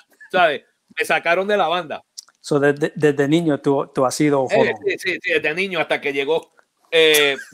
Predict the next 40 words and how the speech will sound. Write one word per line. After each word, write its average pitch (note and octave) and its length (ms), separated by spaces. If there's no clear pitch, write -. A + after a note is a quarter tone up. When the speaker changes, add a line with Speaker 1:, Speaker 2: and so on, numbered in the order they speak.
Speaker 1:
You G3 100
Know G#3 180
Who, G3 340
hasta E3+ 180
que F3 140
llegó B3+ 280
You B3 120
Know B3+ 200
Who, C4+ 280
y - 120
ahí G3 340
se F#3+ 160
dañó F3+ 320
la G3 100
escuela. C#3+ 480
Speaker 2:
¿Quién? D3+ 160
Speaker 1:
Pero F#3+ 80
Speaker 2:
¿Bemba A3 140
Speaker 1:
anyway. F#3 260
Speaker 2:
Colora? A3 380
¿Bemba F#3 220
Colora? B3+ 260
Speaker 1:
¿Ah? - 180
Speaker 2:
¿Bemba D#3 240
Speaker 1:
Sí, F#3 260
Speaker 2:
Colora? D#3+ 60
Speaker 1:
sí, F3 220
sí, F3+ 240
sí. F3 200
Alf, D#3+ 500
Alf. D#3 360
¿Te C3+ 80
acuerdas D3+ 300
de G3+ 80
Alf? A3+ 280
Speaker 2:
<laughs> - 0
Sí, C3+ 140
sí, C3 80
Speaker 1:
Este, B2 360
Speaker 2:
sí. - 0